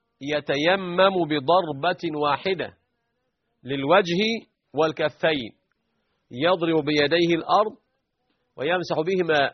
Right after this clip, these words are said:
وجهه وكفيه فقط، فهي ضربة واحدة لا ضربتين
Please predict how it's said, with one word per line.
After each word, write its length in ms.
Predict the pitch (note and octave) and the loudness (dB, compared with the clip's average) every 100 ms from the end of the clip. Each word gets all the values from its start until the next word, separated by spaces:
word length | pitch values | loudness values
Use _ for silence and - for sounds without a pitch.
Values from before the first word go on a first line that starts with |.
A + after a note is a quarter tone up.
| - | -2
وجهه 560 | C3 F3 D3 D#3+ F3+ G3 A3+ G3+ _ - | 0 0 2 2 2 2 -2 -6 _ -6
وكفيه 840 | C#3+ C#3 C#3+ - F3+ F3+ C3 C#3+ - | -4 -2 -4 2 2 2 0 -4 -2
فقط، 360 | D3+ C3+ C3 _ _ _ _ _ _ _ _ | 0 0 -2 _ _ _ _ _ _ _ _
فهي 320 | C3 E3+ F#3 | -2 0 0
ضربة 400 | E3+ G#3 F3+ F3 E3+ | 2 2 2 2 2
واحدة 400 | D3+ G#3 G3 F3 | 2 0 0 2
لا 100 | E3+ | 0
ضربتين 680 | D3+ D3 D#3 G3 G#3 A3+ | 0 -2 -2 0 0 -2